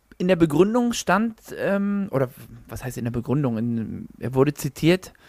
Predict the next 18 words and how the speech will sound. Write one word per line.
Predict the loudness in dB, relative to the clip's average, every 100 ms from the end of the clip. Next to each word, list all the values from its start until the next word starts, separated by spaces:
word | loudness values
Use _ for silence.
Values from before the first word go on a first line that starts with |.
| -20 -20 -6
ähm, | 0 2 2 0 -2 -6 -14 -20 _ -20 -16
Streitigkeiten | -8 0 2 2 0 0 0 2
mit | 0 0
I | -4
T | -4
T | 0
F | 0 0
und | -2 0
W | 0
T | 0 0
T | 2 2 2 -2 -14 -20 _ _ _ _ _ _ -20 -14 -6
haben | -4
es | -2
ihm | 0 2 0 -2 -10 -20
schwierig | -10 -2 2 2 0
gemacht, | 0 0 0 -2
als | 0 0
auch | 0 -2 -2